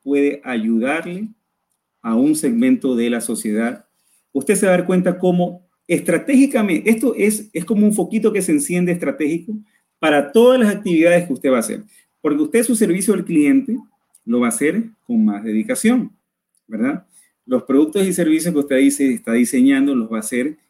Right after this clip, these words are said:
con mayor gr-, tratando de generar un mayor grado de satisfacción dentro, dentro de sus clientes.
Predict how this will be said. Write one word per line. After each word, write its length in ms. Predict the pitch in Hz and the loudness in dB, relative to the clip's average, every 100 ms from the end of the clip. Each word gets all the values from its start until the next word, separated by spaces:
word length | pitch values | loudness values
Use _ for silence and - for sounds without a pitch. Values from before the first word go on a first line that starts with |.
| _ _ _ _ _ | _ _ _ _ _
con 420 | - 135 131 127 | 0 4 6 6
mayor 720 | 127 127 120 147 170 196 202 - - - - | 4 4 2 2 0 -2 -8 -14 -20 -18 -12
gr-, 580 | 123 135 156 - - - _ _ | -10 -6 -6 -6 -12 -18 _ _
tratando 320 | - 143 202 202 | -6 -2 0 0
de 60 | |
generar 260 | 170 165 170 | 2 2 2
un 340 | 175 151 147 | 2 2 4
mayor 380 | 151 143 151 208 | 4 4 6 4
grado 280 | 170 160 156 | 4 2 2
de 60 | 143 | 0
satisfacción 760 | 127 120 113 110 - 143 139 | -2 -8 -8 -8 -2 2 4
dentro, 360 | 131 113 113 110 | 2 0 -2 -2
dentro 300 | 110 104 104 | -2 -4 -6
de 60 | |
sus 120 | 104 - | -12 -18
clientes. 600 | 101 95 - _ - | -16 -16 -16 _ -20